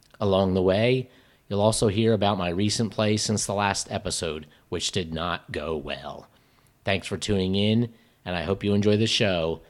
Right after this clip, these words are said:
as much as I enjoy shooting the shit about all things poker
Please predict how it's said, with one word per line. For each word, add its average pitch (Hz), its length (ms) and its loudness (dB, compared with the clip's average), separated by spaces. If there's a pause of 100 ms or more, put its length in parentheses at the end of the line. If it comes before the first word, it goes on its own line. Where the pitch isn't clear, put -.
(200)
as 85 140 -8
much 87 220 -4
as 87 120 -4
I 90 120 -2
enjoy 95 260 0
shooting 98 400 -2
the 107 80 2
shit 82 380 -2 (260)
about 87 240 -2
all 87 200 0
things 87 360 -4
poker 87 500 -6